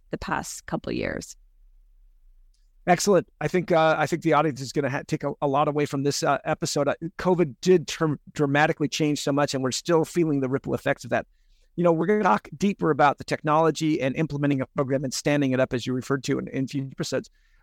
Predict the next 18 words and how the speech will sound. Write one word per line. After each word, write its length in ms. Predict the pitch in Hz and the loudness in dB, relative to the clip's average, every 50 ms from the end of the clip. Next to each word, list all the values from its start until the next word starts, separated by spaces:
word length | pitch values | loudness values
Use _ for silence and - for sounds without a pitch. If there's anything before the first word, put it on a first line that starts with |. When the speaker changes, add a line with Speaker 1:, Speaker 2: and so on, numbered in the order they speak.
| _ _ | _ _
Speaker 2:
Uh, 140 | 139 151 143 | 0 0 0
this 160 | 156 160 170 156 | 2 0 -2 0
has 80 | 180 | 2
been 140 | 147 175 160 | 0 0 2
great. 260 | 127 160 185 185 - _ | 4 4 4 4 4 _
I 100 | - 139 | -4 -2
know 200 | 151 160 156 156 | 0 2 2 4
our 180 | 156 151 139 131 | 4 4 4 4
audience 360 | 143 156 160 165 156 143 - | 2 2 2 2 -2 -2 -4
is, 180 | 147 135 - - | -8 -8 -6 -2
uh, 220 | 156 139 135 117 - _ _ _ _ _ _ _ | 0 0 0 -2 -4 _ _ _ _ _ _ _
is 120 | 135 - - - - _ 135 | -10 -10 -10 -18 -18 _ -4
going 260 | 147 147 151 147 135 | -2 0 2 0 0
to 140 | - 143 139 | 0 -2 -2
enjoy 440 | 135 135 120 120 139 135 143 147 | -2 -2 0 2 2 2 4 2
it. 220 | 139 120 - - - _ _ _ _ | 2 0 -2 -6 -16 _ _ _ _
Any 140 | 185 202 202 | 2 2 2
f-, 160 | 165 - _ | 2 -2 _